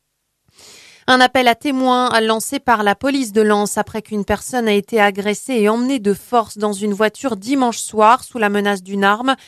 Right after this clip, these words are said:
Le véhicule en question était une Audi de couleur foncée. Les faits se sont produits vers vingt et une heures rue Charles Marcadet à Lens. Donc,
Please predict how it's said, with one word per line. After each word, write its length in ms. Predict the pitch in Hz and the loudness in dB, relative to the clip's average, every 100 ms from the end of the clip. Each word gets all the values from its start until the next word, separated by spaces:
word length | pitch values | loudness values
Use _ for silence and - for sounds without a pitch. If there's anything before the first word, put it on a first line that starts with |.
| _ _ | _ _
Le 80 | 220 | -2
véhicule 460 | 240 247 233 - 226 | 0 -2 -4 -4 -2
en 100 | 214 | -2
question 400 | 214 208 - 220 | -4 -10 -4 -2
était 220 | 202 214 | -2 -4
une 320 | 214 202 202 | -6 -2 0
Audi 440 | 254 208 220 254 277 | 0 -2 -6 -6 -4
de 120 | 220 | -6
couleur 400 | 220 226 208 190 | -4 0 0 0
foncée. 640 | - 254 247 - 220 233 269 - - - | -6 -6 -6 -4 -2 -2 -2 -8 -20 -2
Les 220 | 208 220 | 0 0
faits 240 | 226 - 208 | -2 -4 -4
se 120 | 214 | -6
sont 160 | - 202 | -8 -8
produits 340 | - 202 220 | -4 -6 -4
vers 200 | 202 185 | -4 -4
vingt 320 | 175 240 247 | -2 -4 -4
et 60 | 254 | -4
une 200 | 226 214 | -2 0
heures 300 | 214 240 220 | 2 0 -2
rue 100 | 220 | -6
Charles 380 | - 269 233 202 | -4 -2 0 0
Marcadet 560 | 226 - - 233 220 | 0 -2 -6 -4 -2
à 80 | 196 | -2
Lens. 400 | 185 220 262 - | 0 -2 -4 -8
Donc, 420 | 185 185 208 240 | -4 -2 -2 0